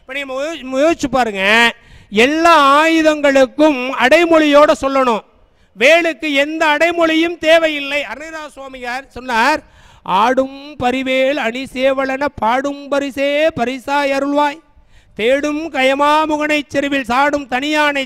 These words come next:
சகோதரனே" என்று அருணகிரிநாத சுவாமிகள் எழுதினார். என்ன பெரிய ஆச்சரியம் தெரியுங்களா?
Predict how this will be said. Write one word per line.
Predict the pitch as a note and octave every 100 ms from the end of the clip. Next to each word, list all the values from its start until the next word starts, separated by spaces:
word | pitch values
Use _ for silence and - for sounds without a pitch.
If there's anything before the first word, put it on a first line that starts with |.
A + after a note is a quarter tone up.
| -
சகோதரனே" | A#3+ B3+ D#4 D#4+ D#4 C#4+ D4 B3+
என்று | B3+ D4
அருணகிரிநாத | C#4 C#4+ B3
சுவாமிகள் | B3 A#3+ B3
எழுதினார். | A#3+ A#3 G3+ _ - _ _ -
என்ன | D#4
பெரிய | E4+ D#4+
ஆச்சரியம் | C#4+ - D4+ D4
தெரியுங்களா? | C4+ C4 B3+